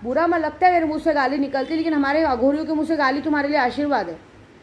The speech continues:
अरे, हम लोगों ने इतना बड़ा काम कर दिखाया, नहीं तो आने वाले, मेरे को लगता है, प-, पिछले साल से तो बड़ा ही काम करके दिखाया। पिछले साल भी कितना, आ, कहते हैं ना, सब कुछ बंद था, अभी तो पूरा खुल गया, स्कूल खुल रहा है, कॉलेज खुल रहा है, सब कुछ खुल रहा है,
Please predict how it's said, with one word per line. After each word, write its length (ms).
अरे, 180
हम 240
लोगों 240
ने 100
इतना 320
बड़ा 240
काम 280
कर 160
दिखाया, 640
नहीं 120
तो 120
आने 280
वाले, 220
मेरे 160
को 100
लगता 280
है, 140
प-, 120
पिछले 440
साल 220
से 100
तो 120
बड़ा 180
ही 100
काम 220
करके 240
दिखाया। 180
पिछले 320
साल 220
भी 80
कितना, 280
आ, 880
कहते 140
हैं 120
ना, 80
सब 260
कुछ 160
बंद 240
था, 40
अभी 140
तो 60
पूरा 280
खुल 200
गया, 140
स्कूल 280
खुल 160
रहा 100
है, 60
कॉलेज 360
खुल 120
रहा 80
है, 60
सब 140
कुछ 160
खुल 140
रहा 100
है, 100